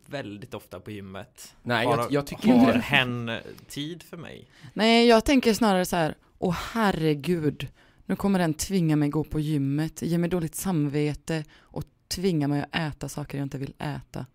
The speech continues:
Speaker 2: Jag tänker ju mer att muskler är äckligt. Jag
Speaker 3: Det
Speaker 2: tycker,
Speaker 3: är väldigt,
Speaker 2: jag tycker ju att det är väldigt avtändande,
Speaker 3: ja, men
Speaker 2: liksom,
Speaker 3: det tycker
Speaker 2: när
Speaker 3: jag
Speaker 2: det
Speaker 3: faktiskt jag med.
Speaker 2: är väldigt mycket
Speaker 3: Men,
Speaker 2: muskler.
Speaker 3: eh, det vet ju inte de.
Speaker 1: Tack.
Speaker 2: Du har inte så mycket muskler, Johan.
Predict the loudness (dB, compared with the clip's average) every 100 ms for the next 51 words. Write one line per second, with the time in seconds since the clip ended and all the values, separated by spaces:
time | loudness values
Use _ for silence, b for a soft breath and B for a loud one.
0 | b b b b b b -4 0 0 -2
1 | -6 -2 -2 -2 -2 -4 -4 -6 -8 -6
2 | -6 -4 -6 -8 -8 -6 -10 -14 b b
3 | 2 6 8 10 10 8 8 4 4 -2
4 | 0 -2 0 -2 0 -2 0 0 0 2
5 | 4 4 4 2 4 4 4 2 2 0
6 | -4 -6 -6 -4 -6 -4 -2 -2 0 0
7 | -2 -2 -2 -2 -6 -8 -8 -10 -16 -20
8 | b b b b -2 0 0 0 -4 -4
9 | -4 0 0 0 -4 -6 -6 -6 -4 -4
10 | -4 -8